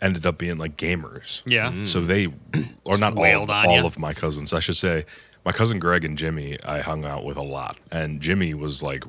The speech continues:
Speaker 1: really freaking good. And Greg was damn good. And I was, n-,
Speaker 3: <laughs>
Speaker 1: So I,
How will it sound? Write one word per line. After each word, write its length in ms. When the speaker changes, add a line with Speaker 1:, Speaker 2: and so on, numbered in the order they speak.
Speaker 1:
really 280
freaking 360
good. 340
And 160
Greg 220
was 200
damn 260
good. 300
And 120
I 40
was, 260
n-, 800
Speaker 3:
<laughs> 500
Speaker 1:
So 360
I, 160